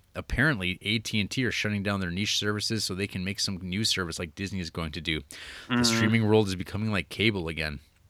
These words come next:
Speaker 1: Yeah, so, uh, yeah, that was, like, a big shock of, for a lot of people who got to actually enjoy Filmstruck.
Speaker 2: Mm-hmm.
Speaker 1: Um, obviously, Oliver, uh,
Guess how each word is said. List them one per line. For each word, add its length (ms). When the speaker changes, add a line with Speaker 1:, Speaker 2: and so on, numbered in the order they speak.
Speaker 1:
Yeah, 400
so, 460
uh, 140
yeah, 120
that 160
was, 160
like, 300
a 80
big 200
shock 640
of, 80
for 380
a 60
lot 280
of 160
people 440
who 300
got 220
to 120
actually 640
enjoy 480
Filmstruck. 720
Speaker 2:
Mm-hmm. 280
Speaker 1:
Um, 420
obviously, 420
Oliver, 540
uh, 140